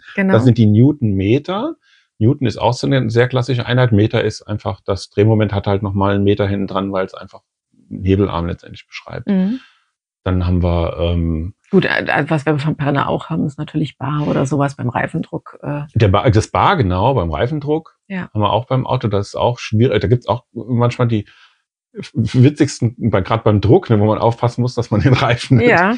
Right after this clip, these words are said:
Speaker 2: zu voll lädt, je nachdem, was man hat. Also grad beim Fahrrad, da ist ja dann auch der Druck viel
Speaker 1: Ja.
Speaker 2: geringer. Und wenn man da auf die falsche Skala schaut,
Speaker 1: <laughs>
Speaker 2: ja, dann kann's schnell platzen,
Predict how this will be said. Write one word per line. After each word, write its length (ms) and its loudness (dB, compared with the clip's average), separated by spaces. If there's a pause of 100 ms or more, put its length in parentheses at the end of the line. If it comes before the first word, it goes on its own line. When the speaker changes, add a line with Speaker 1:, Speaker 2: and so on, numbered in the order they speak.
(220)
Speaker 2:
zu 140 -8
voll 240 2
lädt, 240 2
je 80 0
nachdem, 420 -2
was 160 -6
man 160 -4
hat. 200 -6 (100)
Also 200 -2
grad 220 -4
beim 160 -2
Fahrrad, 360 -2
da 20 -4
ist 160 -6
ja 60 -2
dann 160 -2
auch 100 -4
der 160 -6
Druck 240 -16
viel 180 0
Speaker 1:
Ja. 80 0
Speaker 2:
geringer. 260 2
Und 120 0
wenn 100 2
man 140 2
da 60 4
auf 160 0
die 100 0
falsche 300 -2
Skala 340 2
schaut, 320 4
Speaker 1:
<laughs> 640 0 (640)
Speaker 2:
ja, 140 -4
dann 140 -2
kann's 200 -4
schnell 200 -2
platzen, 340 -2